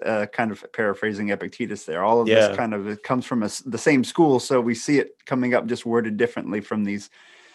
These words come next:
Speaker 1: different philosophers, but it's, it's
Speaker 2: Yeah.
Speaker 1: great advice.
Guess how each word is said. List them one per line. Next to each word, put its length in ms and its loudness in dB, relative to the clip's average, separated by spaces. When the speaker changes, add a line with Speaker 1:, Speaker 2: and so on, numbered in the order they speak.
Speaker 1:
different 300 -6
philosophers, 680 -2
but 180 -6
it's, 260 -10
it's 180 -2
Speaker 2:
Yeah. 100 0
Speaker 1:
great 200 -2
advice. 520 -10